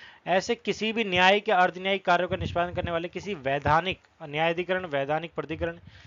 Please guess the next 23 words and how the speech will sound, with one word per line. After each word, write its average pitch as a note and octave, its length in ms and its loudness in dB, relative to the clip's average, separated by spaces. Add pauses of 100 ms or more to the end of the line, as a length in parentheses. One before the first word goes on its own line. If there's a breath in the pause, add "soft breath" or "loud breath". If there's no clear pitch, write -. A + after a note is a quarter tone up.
(140 loud breath)
या E3+ 60 -6
किसी F3+ 220 -6
मामले E3+ 360 -2
की F#3 120 -4
जांच D#3+ 360 -2
या G3+ 120 0
उसके G3 360 -2
लिए F3+ 180 -2
नियुक्त E3 300 -8
किसी F#3+ 260 -6
आयोग E3 360 -2
या G3 60 -2
जांच D#3 280 -4
के - 80 -10
न्यायालय E3 320 -4
के E3 60 -12
समक्ष E3+ 260 -8
लंबित D#3 260 -6
किसी F#3+ 280 -8
मामले E3 300 -4
पर E3+ 120 -4
चर्चा E3 320 -4
करने D3 360 -8